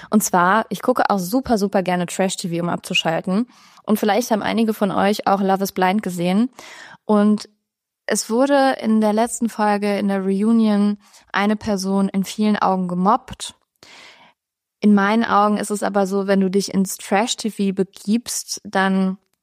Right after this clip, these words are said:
weißt du auch, was dir bevorsteht. Und so eine Reunion am Ende ist meistens ja auch dafür da, um Streit hervorzurufen. So, wir wissen alle, wie Trash-T V funktioniert. Und jetzt ist das Internet voll von, „Oh mein Gott, die arme Person und es war Mobbing und wie kann man sowas machen?“ und bla bla bla.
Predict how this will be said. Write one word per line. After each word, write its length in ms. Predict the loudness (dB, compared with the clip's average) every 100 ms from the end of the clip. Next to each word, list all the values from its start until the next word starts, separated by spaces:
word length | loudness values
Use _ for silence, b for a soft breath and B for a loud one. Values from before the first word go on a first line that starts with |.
| _ _ _ _ _ -10
weißt 280 | -8 -6 -2
du 40 |
auch, 140 | -2 0
was 120 | 0
dir 140 | 0
bevorsteht. 680 | -2 0 0 0 2 2 2
Und 100 | 0
so 100 | 0
eine 180 | 0 0
Reunion 500 | 2 4 4 4 4
am 140 | 2
Ende 240 | 2 2 0
ist 160 | 0
meistens 320 | 0 0 0
ja 120 | 0 0
auch 60 |
dafür 300 | 0 0 0
da, 340 | 2 4 4 2
um 200 | 0 -4
Streit 720 | -6 -6 -4 -4 _ -12 -12 _
hervorzurufen. 800 | -12 -12 -10 -10 -10 -10 -10 -10 -8
So, 160 | -6
wir 100 | -6
wissen 200 | -6 -4
alle, 180 | -4 -4
wie 80 | -6
Trash-T 480 | -2 -2 -2 -4 -6
V 80 | -8
funktioniert. 440 | -10 -8 -8 -8 B B B B B B B B -2
Und 100 | 2
jetzt 380 | 4 2 -2 -6
ist 100 | -2
das 140 | -2
Internet 500 | 0 -2 0 0 0
voll 320 | -2 0 0
von, 480 | -2 -2 -2 0 -2
„Oh 120 | 0 0
mein 180 | 0
Gott, 480 | 0 0 -2 -4 -12
die 80 | -4
arme 240 | -2 -2
Person 720 | -2 -4 -2 0 0 0 0 -2
und 220 | -2 -4
es 160 | -6 -4
war 160 | 0
Mobbing 720 | 2 2 2 2 2 2 0
und 180 | -2 -4
wie 80 | -6
kann 200 | -4 -2
man 140 | 0
sowas 260 | -2 -4 -2
machen?“ 560 | -2 -2 -2 0 0 0
und 160 | -4
bla 100 | -2
bla 120 | -2
bla. 260 | -2 -4